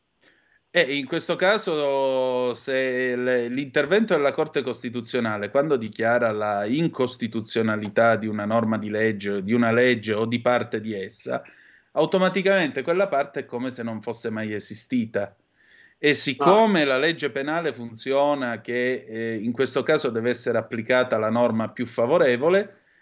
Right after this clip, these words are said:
Speaker 1: a questo punto gli devono dare lo sconto di un terzo, la pena ridotta a un terzo. Siccome
Speaker 2: Ah, e
Speaker 1: lui, tra
Speaker 2: quindi tu
Speaker 1: l'altro, eh, ha già fatto
Speaker 2: Eh.
Speaker 1: quindici dei vent'anni,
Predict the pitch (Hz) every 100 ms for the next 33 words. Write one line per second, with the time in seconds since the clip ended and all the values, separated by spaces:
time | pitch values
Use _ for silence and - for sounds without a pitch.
0 | _ 135 - 170 220 180 151 151 196 165
1 | 127 123 156 156 120 123 147 117 - 113
2 | 127 113 107 - 120 101 - 104 107 123
3 | 131 127 113 113 120 110 104 107 113 -
4 | - - _ _ _ _ _ _ - -
5 | 202 226 175 190 226 143 165 151 139 143
6 | 151 123 123 143 139 127 - 175 135 131
7 | 113 104 120 113 113 107 120 120 120 117
8 | 117 110